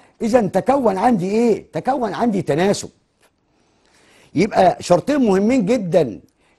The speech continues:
شرطين مهمين جدًا لإثبات تشابه مضلعين، ولا بد أن يتحقق الشرطين معًا. يقول لي ما ينفعش أعمل شرط وأسيب شرط، ما ينفعش،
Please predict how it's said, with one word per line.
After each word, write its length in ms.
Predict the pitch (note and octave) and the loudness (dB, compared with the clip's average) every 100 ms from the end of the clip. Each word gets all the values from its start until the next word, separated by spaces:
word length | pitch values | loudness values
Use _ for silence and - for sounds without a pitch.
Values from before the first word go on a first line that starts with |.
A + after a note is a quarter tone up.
| _ _ _ _ _ _ _ _ _ _ | _ _ _ _ _ _ _ _ _ _
شرطين 380 | D#3 D3 B3+ D4 | -4 -2 0 2
مهمين 420 | A#3 G#3+ A#3 B3+ | 2 2 2 2
جدًا 320 | A#3+ A3 A#3+ | 0 2 2
لإثبات 600 | A3 G3+ E3+ C3 A#3+ C4+ | 2 0 -2 2 2 2
تشابه 400 | G#3+ - C4+ A3+ | 0 2 2 4
مضلعين، 720 | F#3+ F#3+ F#3 F3+ D#3+ G#3+ F3+ D#3+ _ - | 2 0 -2 0 4 4 2 -2 _ 2
ولا 280 | F#3 G#3 | 4 6
بد 300 | G#3 C#4 G#3+ | 4 2 -2
أن 140 | A3 G#3+ | 0 0
يتحقق 600 | G#3+ G3+ - C4 A#3+ A#3 | 0 -2 -2 -2 0 -2
الشرطين 580 | G#3+ - G#3 - B3 G#3 | -2 -2 -2 0 0 0
معًا. 300 | G3+ C#3 A#2+ - _ _ _ - | -2 -4 -10 -14 _ _ _ -2
يقول 140 | F3 | 2
لي 100 | A#3+ | 4
ما 80 | A3 | 2
ينفعش 400 | G3+ - G3 F3+ | 0 0 -2 0
أعمل 300 | G#3 A#3 G#3 | 0 0 0
شرط 240 | A#3+ B3+ A3 | -2 0 0
وأسيب 260 | F#3+ A#3+ | 0 -2
شرط، 280 | - B3+ B3 - | 0 -2 -2 -8
ما 120 | D3+ | -4
ينفعش، 560 | F3+ E3+ G#3 D3 - - | -2 2 0 0 -6 -18